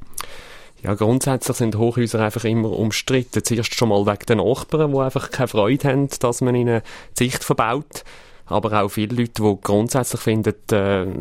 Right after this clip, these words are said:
Hochhäuser tragen das Stadtbild verschandeln. Und die andere Seite, die argumentiert so wie die Stadtregierung, die Stadt Luzern soll können wachsen. Und wenn man will wachsen, dann gibt's zwei Möglichkeiten. Entweder man wachset in die Breite, das heisst, äh,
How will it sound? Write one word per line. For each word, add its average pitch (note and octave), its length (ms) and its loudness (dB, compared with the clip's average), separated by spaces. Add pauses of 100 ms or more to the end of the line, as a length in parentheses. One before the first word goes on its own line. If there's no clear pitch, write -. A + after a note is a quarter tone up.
(220)
Hochhäuser G#2+ 460 -2
tragen G#2 260 -2
das - 200 -8
Stadtbild F#2+ 540 -4
verschandeln. G2+ 680 -2 (560)
Und - 300 -6
die A2 80 4
andere C#3+ 240 2
Seite, G3 260 2
die E3+ 160 0
argumentiert C#3+ 580 0
so B2 180 0
wie A#2+ 80 -2
die - 80 -8
Stadtregierung, A#2+ 760 0
die - 100 -6 (600)
Stadt A2+ 240 0
Luzern G#2 360 0
soll A2+ 420 2 (180)
können G#2 420 0
wachsen. A2+ 460 -2 (500)
Und A2 160 0
wenn G#2+ 120 2
man G2 120 2
will G2 180 2
wachsen, G2 460 0
dann A#2 120 -2
gibt's G#2+ 220 -4
zwei G2+ 220 0
Möglichkeiten. A#2 580 -2
Entweder A2 400 0
man G2+ 220 0
wachset G2 420 -4
in - 260 -4
die - 140 -12
Breite, F#2+ 540 -2
das D3 180 -2
heisst, G#2+ 420 -2
äh, G2+ 220 0